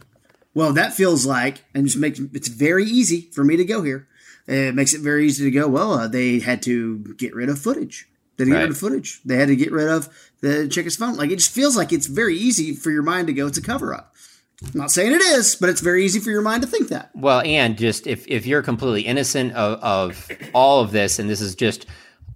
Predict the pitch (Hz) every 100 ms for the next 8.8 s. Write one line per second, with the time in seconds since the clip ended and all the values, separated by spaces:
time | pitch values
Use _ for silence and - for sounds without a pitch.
0 | _ - 131 113 147 151 131 120 131 110
1 | 98 131 131 110 92 90 - - _ _
2 | - - _ 107 165 170 104 - - -
3 | - - - 113 - 117 107 110 117 139
4 | 139 127 117 131 127 - - _ _ _
5 | _ _ - - 123 135 143 127 143 143
6 | 143 127 117 139 139 107 - - 120 131
7 | 131 123 117 117 190 165 104 110 110 -
8 | - - _ _ - 151 185